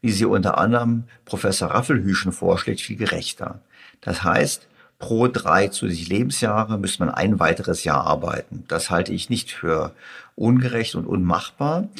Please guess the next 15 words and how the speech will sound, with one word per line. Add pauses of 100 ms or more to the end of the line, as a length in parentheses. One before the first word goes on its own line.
(220)
Nur
sowas
wir
jetzt
erleben,
ist
im
Prinzip,
wir
haben
explodierende
Kosten
einer
alternden
Gesellschaft.